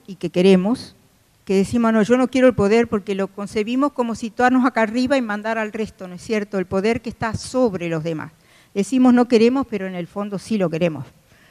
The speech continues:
Después el poder que es el poder con los demás, que es el poder del equipo, de la comunidad, del deporte, de todos los que trabajan junto, de todas,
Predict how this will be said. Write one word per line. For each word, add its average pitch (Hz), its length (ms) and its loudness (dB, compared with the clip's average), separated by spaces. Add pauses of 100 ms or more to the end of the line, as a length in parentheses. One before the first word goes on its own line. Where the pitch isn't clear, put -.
(380)
Después 302 340 -6
el 311 100 -4
poder 262 600 6 (280)
que 226 160 2
es 240 120 -2
el 277 80 -6
poder 214 360 -4
con 240 320 8
los 180 180 4
demás, 170 600 -6 (920)
que 220 100 0
es 214 100 0
el 233 100 -4
poder 214 320 2
del 214 140 2
equipo, 208 420 -4
de 202 120 2
la 190 100 0
comunidad, 196 640 -4
del 196 220 -8
deporte, 196 520 -4
de 196 60 -2
todos 285 220 -4
los 311 100 -2
que 269 140 -8
trabajan 226 560 -4
junto, 220 400 -6
de 202 80 -2
todas, 208 640 -4